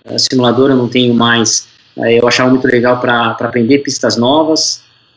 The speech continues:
achava bem legal, acho que é uma das ferramentas, da, das melhores ferramentas hoje pra você aprender uma pista é, é pra, pra, usando um simulador, mas isso vai mudando a cada ano, a tecnologia, a volante melhora, a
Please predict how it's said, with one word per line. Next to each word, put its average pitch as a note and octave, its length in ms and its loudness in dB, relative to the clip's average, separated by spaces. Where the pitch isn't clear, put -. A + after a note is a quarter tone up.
achava A2+ 340 -2
bem A#2+ 240 2
legal, A#2 340 2
acho - 160 -4
que B2 60 -8
é - 20 -4
uma A#2 100 -2
das - 440 -4
ferramentas, A#2 560 0
da, A2+ 260 -4
das A2+ 180 -6
melhores B2+ 240 0
ferramentas A#2+ 500 -2
hoje A#2 200 0
pra A#2+ 120 -6
você B2+ 340 -4
aprender A#2+ 340 0
uma C3 160 -2
pista B2+ 260 2
é, B2 280 0
é - 20 -6
pra, A#2 240 0
pra, A#2 380 -4
usando A#2+ 260 2
um B2 60 2
simulador, B2 640 2
mas C3+ 140 4
isso F3+ 160 0
vai F3+ 100 2
mudando D#3 380 2
a - 100 -4
cada C#3+ 220 0
ano, A#2+ 580 0
a A2 60 -6
tecnologia, A#2 840 0
a G2+ 40 -2
volante A#2 400 0
melhora, A2+ 600 2
a A2 60 -10